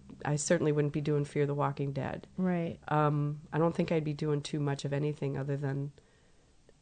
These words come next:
Speaker 1: um, existing.
Speaker 2: Wow.
Speaker 1: Uh, so
Speaker 2: So you, when you were preparing for this big
Speaker 1: Yeah.
Speaker 2: look, you were like, "I might wake up from this and not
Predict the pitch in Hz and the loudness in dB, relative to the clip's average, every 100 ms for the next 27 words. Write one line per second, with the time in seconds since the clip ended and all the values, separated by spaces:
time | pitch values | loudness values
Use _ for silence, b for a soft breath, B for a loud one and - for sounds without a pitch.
0 | - 139 135 135 135 - _ - 139 156 | -6 -4 -2 -4 -6 -8 _ -10 -4 -2
1 | 143 - 170 180 180 175 160 151 160 b | -2 0 0 2 0 -2 -2 -4 -8 b
2 | b b b - 156 151 151 143 - _ | b b b -4 2 4 4 2 -4 _
3 | _ _ _ _ _ _ _ _ _ _ | _ _ _ _ _ _ _ _ _ _
4 | _ _ _ _ _ _ - - 185 175 | _ _ _ _ _ _ -8 2 6 8
5 | 170 165 - _ _ _ _ _ _ - | 8 6 0 _ _ _ _ _ _ -2
6 | 196 208 233 196 202 208 240 247 - 214 | 4 6 6 4 6 6 8 6 4 0
7 | 208 214 185 - 175 170 185 - - 185 | 4 4 4 2 0 0 0 -2 -4 4
8 | 226 214 202 185 170 170 196 185 180 - | 10 10 10 10 8 6 4 4 4 -2
9 | - B B B - 185 208 226 226 226 | -16 B B B 2 8 10 10 10 10
10 | 208 202 196 208 226 254 254 254 247 240 | 10 10 8 6 8 8 8 8 6 4
11 | 208 214 202 220 - 233 214 196 190 202 | 4 4 4 2 4 6 8 6 4 4
12 | 190 180 180 185 - | 4 4 4 2 0